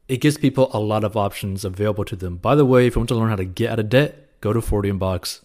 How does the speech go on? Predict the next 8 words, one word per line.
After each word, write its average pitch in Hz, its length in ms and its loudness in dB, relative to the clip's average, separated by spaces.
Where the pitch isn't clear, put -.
dot 85 200 -8
com. 87 320 -10
Hey, 92 420 6
this 98 460 6
podcast 127 1120 -2
is 117 160 -2
sponsored 110 880 0
by 101 800 2